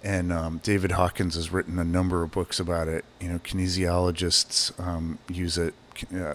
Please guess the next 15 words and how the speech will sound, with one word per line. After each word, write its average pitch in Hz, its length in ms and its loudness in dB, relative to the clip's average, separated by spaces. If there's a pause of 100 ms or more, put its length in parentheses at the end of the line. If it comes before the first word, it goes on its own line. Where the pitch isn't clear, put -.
(160)
healers 90 480 0
who 90 80 0
use, 87 420 0
uh, 82 220 -2 (720)
kinesiology, 85 840 2
right? 80 220 -2
Muscle 85 320 2
testing 82 460 -2
and 78 120 -4
that - 140 -4
kind 87 180 -2
of 80 80 -2
thing. 82 240 -2 (720)
So, 110 440 8
um, 92 400 4